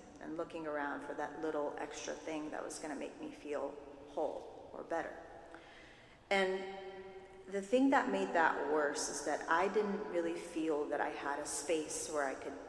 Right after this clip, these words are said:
be myself, just fully myself, you know, like,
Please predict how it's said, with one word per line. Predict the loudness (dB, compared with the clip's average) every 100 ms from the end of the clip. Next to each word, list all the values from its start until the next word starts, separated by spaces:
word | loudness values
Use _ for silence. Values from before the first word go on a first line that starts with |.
| -12 -8
be | -6
myself, | -4 -4 -4 -4 -6 -8 -14 -16 -10
just | -8 -8 -10 -2
fully | 2 2 2 -2 -4
myself, | -4 -4 -4 -4 -6 -10 -8
you | -6
know, | -6 -8 -10
like, | -14